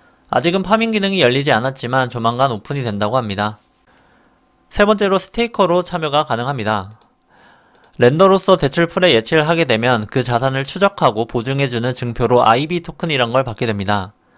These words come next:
렌더로서 대출 이자만 받아도 되지만, 이 아이비 토큰을 스테이킹 풀에 스테이킹함으로써 클레바 토큰을 보상받을 수가 있습니다. 이름에서도 감이 오시겠지만, 클레바 프로토콜의 거버넌스 토큰이 클레바 토큰이 됩니다.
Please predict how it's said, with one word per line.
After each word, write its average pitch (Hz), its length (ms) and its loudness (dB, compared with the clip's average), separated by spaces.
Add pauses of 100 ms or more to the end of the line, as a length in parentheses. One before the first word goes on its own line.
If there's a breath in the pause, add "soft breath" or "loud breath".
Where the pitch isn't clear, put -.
(360 soft breath)
렌더로서 180 540 2
대출 143 320 -2
이자만 151 340 0
받아도 131 300 0
되지만, 110 560 -2
이 120 160 0
아이비 127 240 2
토큰을 127 440 -4
스테이킹 180 520 -6
풀에 139 240 2
스테이킹함으로써 170 1120 0 (300 soft breath)
클레바 202 400 4
토큰을 120 440 -6
보상받을 110 460 -6
수가 123 200 -2
있습니다. 98 520 -4 (1300 soft breath)
이름에서도 196 480 4
감이 165 240 2
오시겠지만, 143 640 -2
클레바 180 320 2
프로토콜의 151 680 -2
거버넌스 123 480 -2
토큰이 139 560 -6
클레바 151 560 0 (120)
토큰이 143 320 -8
됩니다. 95 400 -4